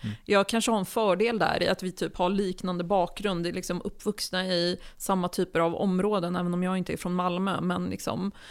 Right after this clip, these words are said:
Speaker 2: och samma jargong. Alltså att det är bara, jag har hanterat såna killar liksom hela mitt liv. Så det var, det fanns inget läskigt i det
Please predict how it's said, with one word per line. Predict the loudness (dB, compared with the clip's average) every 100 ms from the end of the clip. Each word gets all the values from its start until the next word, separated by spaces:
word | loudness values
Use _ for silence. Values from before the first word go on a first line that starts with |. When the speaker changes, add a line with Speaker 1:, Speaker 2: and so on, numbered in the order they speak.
| -20 -8
Speaker 2:
och | -2 -2 -2 -12 -14 -14 -8
samma | -2 0 0 0
jargong. | -2 -2 -2 -4 -4 -8 -4
Alltså | -2 0
att | -2 0
det | 2 2
är |
bara, | 4 4 4 4 2 -2 _ _ _ _ _
jag | -2 2
har | 4
hanterat | 4 2 0 0 0
såna | -2 0 2 0 -2 -2
killar | 2 2 2
liksom | 0 -2 -2 -2
hela | 2 2 2
mitt | 0 -4 -4 0
liv. | 4 4 2 -6 -10 -20 -20
Så | -10 -2
det | 0
var, | 0 -2
det | -2
fanns | -2 0
inget | 0 0
läskigt | -2 -2 -6 -6 -4
i | -4
det | -2 -4